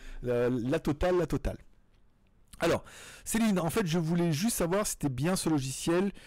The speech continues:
Payer ne me dérange pas, car tout travail mérite salaire. Donc, c'est bien gestionnaire qui fait aussi V P N. Merci. Voilà, bah, donc tu peux aller dans la description, cliquer sur l'article J T Geek, cliquer sur mon lien Dashlane, et comme ça, bah, si tu t'abonnes, j'aurai droit à six mois gratos.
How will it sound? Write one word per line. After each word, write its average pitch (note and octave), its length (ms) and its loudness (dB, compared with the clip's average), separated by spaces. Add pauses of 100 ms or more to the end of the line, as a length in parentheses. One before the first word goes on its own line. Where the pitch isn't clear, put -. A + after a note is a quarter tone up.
(140)
Payer F3+ 200 2
ne F#3+ 80 4
me E3 100 4
dérange D#3 360 2
pas, F3+ 420 2
car - 260 -2
tout - 160 -6
travail E3 280 0
mérite D3 220 0
salaire. A#2+ 360 0 (400)
Donc, D#3 180 0
c'est C#3 100 -2
bien D#3 140 0
gestionnaire C#3+ 480 -2
qui - 120 -8
fait - 100 -4
aussi D3 180 -2
V D#3 60 -2
P A2+ 100 -4
N. G#2+ 100 -2
Merci. - 280 -8
Voilà, C#3 200 0
bah, A2 140 0
donc C#3 160 0
tu D3 100 -4
peux D#3+ 140 0
aller D3 80 2
dans C3+ 80 2
la B2 80 2
description, E3+ 560 -2 (340)
cliquer G3+ 640 2 (480)
sur G3 200 0
l'article E3+ 260 2
J C3+ 80 -2
T C3+ 160 0
Geek, G3 260 -2
cliquer G3+ 280 -2
sur E3+ 120 -6
mon D#3+ 120 -2
lien D3+ 200 0
Dashlane, C#3+ 400 0
et F#3 60 0
comme G#2+ 140 -6
ça, F3 160 0
bah, A#2 120 -4
si - 140 -10
tu - 140 -14
t'abonnes, C3 400 0
j'aurai G#2 160 -6
droit C#3+ 180 -2
à C3 40 0
six - 180 -8
mois F3+ 100 0
gratos. - 480 -6